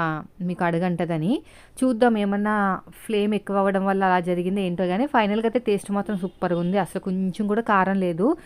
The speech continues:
కమ్మగా ఉందన్నమాట. మా వాడు మళ్ళీ చేయమంటున్నాడు, "అన్నిసార్లు తినకూడదమ్మా, హెల్త్ పాడైపోతుంది బిర్యానీలు" అని చెప్పాను.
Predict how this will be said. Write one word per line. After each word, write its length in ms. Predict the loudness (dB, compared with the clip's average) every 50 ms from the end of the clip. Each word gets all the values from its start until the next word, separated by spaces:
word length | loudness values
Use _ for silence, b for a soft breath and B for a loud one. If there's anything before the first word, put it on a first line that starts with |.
| B B B B
కమ్మగా 440 | -2 -2 0 0 2 2 2 4 4
ఉందన్నమాట. 500 | 4 4 4 2 0 -2 -2 -4 -4 -6 -8 -10 -10 -20 -20 -20 -20 -20 B B B B B B B B 0
మా 140 | 2 4
వాడు 220 | 6 6 4 4 4
మళ్ళీ 280 | 2 2 2 2 2 2 4
చేయమంటున్నాడు, 560 | 4 4 4 2 0 -2 -2 -2 -2 -2 0
"అన్నిసార్లు 460 | 0 0 0 0 2 0 0 0 0
తినకూడదమ్మా, 640 | 0 -2 -2 0 0 -2 -2 -2 -2 -2 -2 -2
హెల్త్ 320 | -2 0 0 -2 -2 -4 -4 -4
పాడైపోతుంది 580 | -2 -2 -2 -2 -4 -4 -6 -8 -8 -6 -8 -4
బిర్యానీలు" 520 | -4 -4 -2 -2 -2 -4 -2 -4 -2 -2
అని 140 | -2 -2 -2
చెప్పాను. 500 | -2 -4 -4 -8 -8 -6 -4 -4 -4 -4